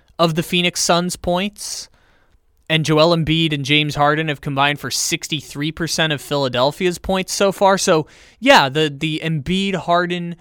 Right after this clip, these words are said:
two-man game, when it's working, is a strategy to beat Boston. I, I think Boston can defend it relatively well. And, and now Philadelphia, the same goddamn thing is happening again. Philadelphia's offense gets tight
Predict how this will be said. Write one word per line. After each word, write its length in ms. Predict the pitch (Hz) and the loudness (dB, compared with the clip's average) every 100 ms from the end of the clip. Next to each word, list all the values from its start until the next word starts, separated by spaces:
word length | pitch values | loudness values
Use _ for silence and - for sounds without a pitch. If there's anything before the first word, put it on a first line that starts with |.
| _ _ _ | _ _ _
two-man 500 | - 202 190 185 170 | -2 2 2 2 2
game, 320 | 170 165 165 | 2 2 0
when 100 | 151 | -4
it's 140 | 139 139 | -6 -6
working, 600 | 147 156 - 165 165 170 _ _ | -2 -2 0 -2 -2 -12 _ _
is 220 | 170 170 165 | 0 2 2
a 100 | 160 | -2
strategy 580 | - 165 156 147 147 143 | 0 0 2 0 -6 -8
to 140 | 139 | -10
beat 380 | 135 147 160 - _ _ | -6 -6 -6 -10 _ _
Boston. 640 | 143 151 165 - 208 214 180 | -2 2 2 0 -4 -2 0
I, 180 | 135 143 | -2 -2
I 120 | 143 | -4
think 240 | - 151 123 | -2 -6 -2
Boston 460 | 135 143 - 147 | 0 0 -4 -6
can 160 | 139 131 | -6 -8
defend 480 | 120 - 139 147 147 | -10 -2 0 0 -2
it 140 | - | -2
relatively 640 | 135 139 143 147 135 131 | -2 -2 0 -4 -2 -4
well. 400 | 117 113 131 185 | -2 2 4 4
And, 240 | 185 131 - - - _ _ | 2 -2 -8 -18 -20 _ _
and 120 | 123 | -4
now 180 | 131 156 | 4 4
Philadelphia, 760 | 156 175 165 151 156 160 160 127 | 4 2 2 4 4 2 0 -2
the 80 | |
same 520 | 120 - - 175 196 180 | -4 -6 -2 0 0 2
goddamn 500 | 165 170 160 156 151 | 2 2 0 -4 -4
thing 220 | 160 151 | -4 -4
is 100 | 135 | 0
happening 420 | 151 147 151 135 | 0 0 -4 -8
again. 360 | 127 160 143 113 | -2 0 0 -4
Philadelphia's 840 | 143 135 143 143 - 147 135 127 - - - - | -4 -2 0 -2 0 -2 -2 -6 -14 -20 -8 4
offense 540 | 165 175 170 165 - | 4 4 0 -2 -2
gets 280 | 165 151 - | -4 -4 -8
tight 480 | - 165 160 - | -2 2 2 0